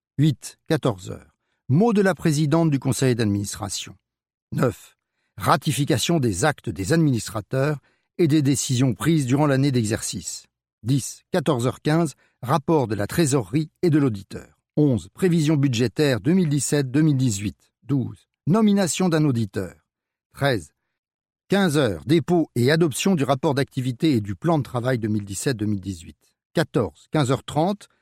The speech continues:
Conseil d'administration deux mille dix-sept deux mille dix-huit. Nomination d'un ou d'une présidente, président et d'un ou d'une secrétaire d'élection.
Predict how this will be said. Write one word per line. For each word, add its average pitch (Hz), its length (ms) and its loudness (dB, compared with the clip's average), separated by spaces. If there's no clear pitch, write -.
Conseil 214 420 0
d'administration 170 720 0
deux 165 120 2
mille 135 140 2
dix-sept 123 320 -2
deux 160 120 0
mille 160 120 2
dix-huit. 113 520 -4
Nomination 151 880 2
d'un 127 320 2
ou 92 40 0
d'une 110 320 2
présidente, 127 920 -2
président 120 600 -2
et 147 200 4
d'un 143 300 2
ou 98 140 0
d'une 208 340 2
secrétaire 196 640 -2
d'élection. 175 480 -4